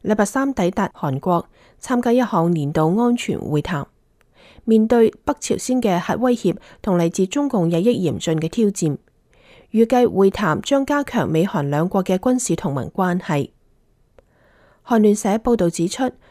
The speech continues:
奧斯汀禮拜三喺首爾千禧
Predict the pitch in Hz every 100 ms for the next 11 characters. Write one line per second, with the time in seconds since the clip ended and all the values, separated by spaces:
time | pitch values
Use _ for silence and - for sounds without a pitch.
0 | _ _ 254 262 - 330 330 180 185 185
1 | 247 247 247 190 196 151 190 165 160 -
2 | 247 240 240 247 247